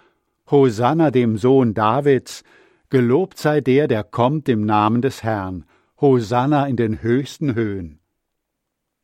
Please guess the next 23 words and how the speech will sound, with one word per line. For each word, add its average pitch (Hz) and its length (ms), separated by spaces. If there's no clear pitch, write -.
Und 131 160
als 135 260
er 139 240
in 117 80
Jerusalem 113 720
einzog, 117 760
kam 120 200
die 113 140
ganze 139 400
Stadt - 400
in 143 140
Bewegung 113 680
und 123 160
sagte: 110 600
„Wer 113 400
ist - 320
dieser?“ 104 560
Die 120 160
Mengen 113 380
sagten: 113 640
„Dieser 156 340
ist 170 220
Jesus, 110 680